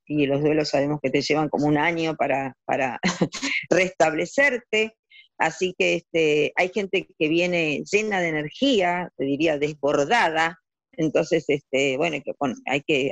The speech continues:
hay que calmar, este, y, eh, bueno, no sé con qué nos vamos a encontrar, creo que va a ser difícil, este, volver a la presencialidad,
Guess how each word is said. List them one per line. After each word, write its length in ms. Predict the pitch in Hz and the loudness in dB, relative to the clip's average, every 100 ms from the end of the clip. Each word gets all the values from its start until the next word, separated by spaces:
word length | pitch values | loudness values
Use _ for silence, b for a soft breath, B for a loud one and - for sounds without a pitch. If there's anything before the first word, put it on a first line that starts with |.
| - | -2
hay 120 | 147 - | -4 -2
que 120 | 139 | -4
calmar, 720 | - 131 147 240 233 196 214 _ _ _ - | -2 -2 0 0 2 0 -4 _ _ _ -4
este, 680 | 170 170 - 175 170 151 - - | -2 -2 -4 0 0 0 -4 -4
y, 360 | 247 247 254 - | -2 0 -2 -2
eh, 760 | 185 175 170 165 165 151 147 147 | 2 2 4 2 2 2 0 0
bueno, 260 | 262 202 165 | 0 0 -4
no 120 | 233 | -2
sé 180 | - 269 | -2 0
con 180 | 262 - | 0 0
qué 80 | |
nos 120 | 202 202 | 0 0
vamos 320 | 196 208 - | 0 -2 -2
a 40 | |
encontrar, 680 | 160 147 147 143 131 127 127 - | -2 0 0 0 -2 -2 -8 -2
creo 300 | 160 175 165 | 0 0 0
que 300 | 160 156 160 B - - | 0 0 0 B -4 0
va 80 | |
a 40 | 262 | 2
ser 240 | 269 233 | 2 0
difícil, 680 | 220 - 262 - 170 170 202 - _ | -4 -4 -4 -2 0 0 -2 -10 _
este, 420 | 147 165 - 151 | -4 -4 -2 -2
volver 400 | 147 156 160 170 | 0 0 2 2
a 60 | 170 | 2
la 140 | 151 | 0
presencialidad, 1040 | - 160 143 151 - 151 147 170 180 165 | 0 -4 -2 -4 -2 0 2 2 4 2